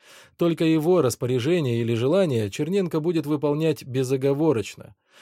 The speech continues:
Или группа влиятельных товарищей, имеющих влияние на дряхлеющего генерального секретаря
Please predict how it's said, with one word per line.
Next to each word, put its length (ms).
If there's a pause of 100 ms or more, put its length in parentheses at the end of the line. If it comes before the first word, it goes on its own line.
(200)
Или 220
группа 340
влиятельных 680
товарищей, 880
имеющих 600
влияние 580
на 140
дряхлеющего 800
генерального 680
секретаря 640